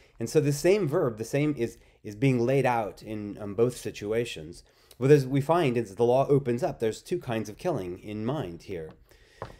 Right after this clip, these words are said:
So once the man's in the city, he's not allowed to be pursued anymore for death, and he has to live there. He's supposed to live there until the death of the high priest before he can go home.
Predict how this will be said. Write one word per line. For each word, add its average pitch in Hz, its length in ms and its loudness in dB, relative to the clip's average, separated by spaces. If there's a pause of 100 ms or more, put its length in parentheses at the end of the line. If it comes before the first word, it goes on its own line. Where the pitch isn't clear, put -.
So - 140 -2
once 170 240 2
the 214 80 -2
man's 156 300 4
in 131 100 2
the 117 80 0
city, 113 320 -4
he's 127 260 -4
not 139 240 2
allowed 104 400 -2
to - 80 -12
be 107 140 -8
pursued 127 380 -6
anymore 87 400 -8
for 104 140 -14
death, 98 280 -8
and 101 100 -6
he 104 60 -6
has 123 160 -4
to 120 100 -2
live 120 300 0
there. 87 220 -6
He's 123 120 -6
supposed 131 380 0
to 110 60 -4
live 90 180 -8
there 90 240 -10
until 104 320 -8
the 98 140 -4
death 113 240 0
of 101 40 -10
the 95 100 -6
high 104 180 -6
priest - 520 -10
before 104 300 -10
he 95 100 -12
can 98 120 -10
go 95 160 -6
home. 101 340 -8